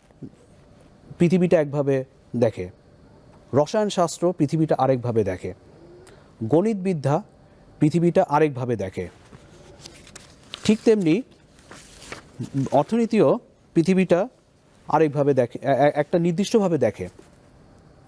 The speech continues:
এবং এই দেখাটা সমাজবিজ্ঞান অনুষদে নৃবিজ্ঞানের stu-, আহ, শিক্ষার্থীরা একভাবে দেখবে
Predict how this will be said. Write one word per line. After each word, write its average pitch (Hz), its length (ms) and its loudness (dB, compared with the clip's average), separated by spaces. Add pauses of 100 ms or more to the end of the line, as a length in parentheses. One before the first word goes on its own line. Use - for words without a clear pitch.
(680)
এবং 180 300 2
এই 240 320 2 (160)
দেখাটা 156 640 0 (1160)
সমাজবিজ্ঞান 190 760 0
অনুষদে 180 580 0 (680)
নৃবিজ্ঞানের 190 760 2
stu-, 160 420 -2
আহ, 135 140 4
শিক্ষার্থীরা 170 540 0
একভাবে 165 260 0
দেখবে 156 340 0